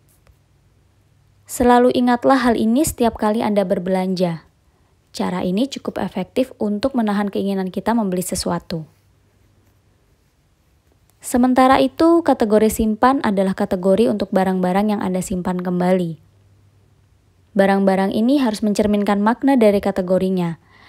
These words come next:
yaitu barang-barang yang memang Anda sukai, baik karena alasan estetika maupun fungsi.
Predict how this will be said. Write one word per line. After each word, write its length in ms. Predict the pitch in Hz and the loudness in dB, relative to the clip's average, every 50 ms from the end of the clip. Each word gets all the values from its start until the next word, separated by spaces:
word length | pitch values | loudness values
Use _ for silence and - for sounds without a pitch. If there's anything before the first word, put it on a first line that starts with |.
| - _ _ | -20 _ _
yaitu 400 | 208 190 175 180 - - - 240 | -4 -2 -2 0 2 2 4 4
barang-barang 560 | 226 208 202 196 190 185 180 180 196 220 247 233 214 | 4 2 2 2 0 0 0 0 0 0 0 0 0
yang 80 | 208 | 0
memang 240 | 202 196 190 196 214 | 0 0 0 0 -2
Anda 240 | 233 220 202 190 185 | -2 -2 -2 -2 -4
sukai, 560 | - - - - 214 220 220 202 185 180 _ _ _ _ _ _ _ - _ | -4 -8 -2 0 0 2 2 0 -2 -6 _ _ _ _ _ _ _ -20 _
baik 320 | - 190 196 196 196 196 | 0 2 2 2 2 2
karena 320 | - 202 190 196 202 202 190 | 0 -2 0 0 0 0 0
alasan 320 | 190 190 185 - 196 196 | 0 -2 -2 -2 -4 -4
estetika 720 | - 196 - - - 190 180 185 170 _ _ 220 233 262 254 | -2 -4 -4 -2 -2 -2 -2 -4 -8 _ _ 2 4 4 4
maupun 320 | 220 202 - - 220 214 | 2 0 0 -2 -4 -4
fungsi. 480 | - 220 208 190 - - 185 175 165 | -2 -4 -6 -6 -4 -4 -4 -6 -6